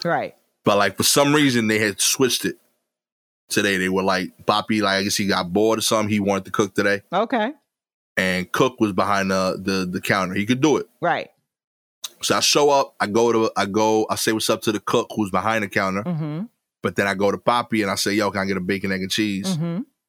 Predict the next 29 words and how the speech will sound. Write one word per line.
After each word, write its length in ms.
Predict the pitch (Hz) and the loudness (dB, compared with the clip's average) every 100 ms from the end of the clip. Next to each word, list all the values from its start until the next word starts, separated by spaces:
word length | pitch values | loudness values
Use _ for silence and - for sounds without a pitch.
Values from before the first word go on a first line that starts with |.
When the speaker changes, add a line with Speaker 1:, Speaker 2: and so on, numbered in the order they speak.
| _ | _
Speaker 2:
And 380 | 95 95 95 92 | -2 -2 -2 -4
he 280 | - 123 123 | -2 0 0
says, 460 | - 113 104 101 107 | 0 0 0 0 0
"Yo, 160 | 104 | 0
just 140 | 95 92 | -2 -2
give 120 | 110 | 0
me 100 | 110 | 0
a 40 | |
minute." 360 | 107 127 131 120 _ _ _ _ _ _ _ 95 | 0 0 -2 -6 _ _ _ _ _ _ _ -2
Um, 680 | 98 95 92 90 90 90 - _ _ _ _ _ | 0 0 0 -2 -6 -8 -14 _ _ _ _ _
and 680 | 101 98 98 95 95 92 87 | 0 0 0 0 0 -2 -4
he, 440 | - 117 117 113 | -2 2 2 2
'cause 240 | - 107 - | -2 -4 -2
he's, 200 | 104 98 | 0 0
like, 220 | 98 92 | 0 0
doing 220 | 104 101 | 0 2
a 40 | |
big 260 | 92 95 101 | 0 0 0
order. 420 | 101 104 87 - - | 2 0 0 -6 -4
And 100 | 92 | -2
I 60 | |
see 180 | 85 107 | -2 0
him, 260 | 101 98 87 - - - _ - | 0 0 -2 -8 -20 -20 _ 0
uh, 340 | 101 95 90 - - | 2 2 0 -4 -2
talk 300 | 123 113 95 | 0 0 2
back 240 | 110 104 | 0 0
to 100 | - | 0
the 100 | 101 | -2
cook, 460 | 95 - 139 - - | 2 2 2 -2 -18